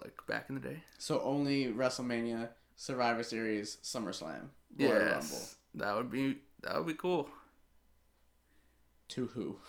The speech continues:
Speaker 2: <laughs>
Speaker 1: We'd only have to tune in, like, two weeks before each of those, so we'd have to watch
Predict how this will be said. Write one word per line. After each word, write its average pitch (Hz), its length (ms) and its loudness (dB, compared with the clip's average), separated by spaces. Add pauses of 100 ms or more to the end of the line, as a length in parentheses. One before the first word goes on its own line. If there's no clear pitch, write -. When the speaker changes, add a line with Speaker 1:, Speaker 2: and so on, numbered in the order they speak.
(120)
Speaker 2:
<laughs> - 520 -4
Speaker 1:
We'd 143 180 6
only 156 220 6
have 143 160 4
to 131 80 -4
tune 131 300 2
in, 131 260 2
like, 101 340 -4
two - 180 -4
weeks 127 240 -2
before 127 320 0
each 131 260 -2
of 123 60 -4
those, 113 280 -2
so - 180 -4
we'd 123 220 0
have 123 200 -2
to 131 100 -2
watch 120 480 0